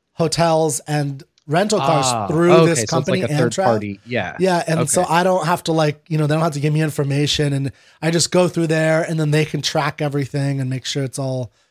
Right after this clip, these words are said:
Speaker 1: kosher, and they can approve stuff. Um, so I'm not just, like, on my own
Speaker 2: Oh.
Speaker 1: using a credit card. I just go through Amtrav,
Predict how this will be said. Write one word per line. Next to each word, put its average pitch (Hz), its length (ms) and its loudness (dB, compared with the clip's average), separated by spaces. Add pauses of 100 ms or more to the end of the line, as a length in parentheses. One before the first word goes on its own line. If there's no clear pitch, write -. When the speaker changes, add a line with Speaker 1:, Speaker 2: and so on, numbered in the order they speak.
(200)
Speaker 1:
kosher, 139 360 -2
and 135 120 -2
they 131 60 -4
can 131 120 -4
approve 139 580 -2
stuff. 127 640 -6 (180)
Um, 117 260 -14 (280)
so - 140 -2
I'm 156 80 0
not 160 140 0
just, 143 120 0
like, 151 100 4
on 156 180 4
my 139 180 4
own 143 200 2
Speaker 2:
Oh. - 20 -2
Speaker 1:
using 135 260 0
a 131 80 -4
credit 139 300 -4
card. 170 220 -2
I 143 60 -2
just 120 300 -8
go 135 160 -4
through 123 160 -6
Amtrav, 151 540 -8